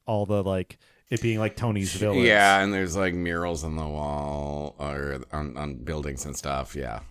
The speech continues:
Speaker 1: Yeah, it's, it's like a lot of his problems are, like, a lot of the Spider-Man, a lot of the Spider-Man two, like, mirrors Raimi's Spider-Man two and the, like, "I kinda don't wanna be Spider-Man. I wanna, like, deal with my own, like, personal life," you know, things like that. I, like,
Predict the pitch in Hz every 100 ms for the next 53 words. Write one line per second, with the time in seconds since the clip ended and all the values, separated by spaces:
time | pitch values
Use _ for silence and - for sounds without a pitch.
0 | - 139 120 127 180 - 170 180 170 185
1 | 156 139 147 - 139 127 120 123 135 123
2 | 123 147 139 - 151 185 190 170 - 143
3 | 139 131 117 - _ _ _ _ _ _
4 | _ _ - 160 185 226 202 - 170 156
5 | 156 135 - 143 139 139 131 120 104 -
6 | _ _ _ _ - 113 120 139 139 131
7 | - - _ _ _ 113 123 135 151 -
8 | 156 143 147 139 - 151 139 117 113 110
9 | - 123 135 156 151 160 160 160 165 156
10 | - 190 139 113 104 117 127 143 151 151
11 | 151 - 135 147 156 156 156 160 160 160
12 | 160 - _ - - 180 165 190 185 202
13 | 190 143 - 131 127 127 175 147 131 135
14 | 131 151 135 123 127 143 131 -